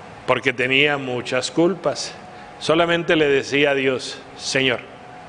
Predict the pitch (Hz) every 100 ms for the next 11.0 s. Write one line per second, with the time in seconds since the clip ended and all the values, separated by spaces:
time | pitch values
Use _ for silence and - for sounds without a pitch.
0 | - - - - - 151 160 165 135 120
1 | 113 113 - 127 131 147 170 180 147 -
2 | - - - - - - - 151 202 -
3 | - - - - - 214 - 135 131 120
4 | 113 110 95 - - - - - - -
5 | - - - - - 151 156 131 135 143
6 | 139 120 139 147 156 156 160 180 180 131
7 | - 131 185 190 - 240 - - - 135
8 | 139 175 247 - - - - - 127 135
9 | 131 175 180 190 180 143 - 139 127 127
10 | 147 147 147 131 127 127 131 120 107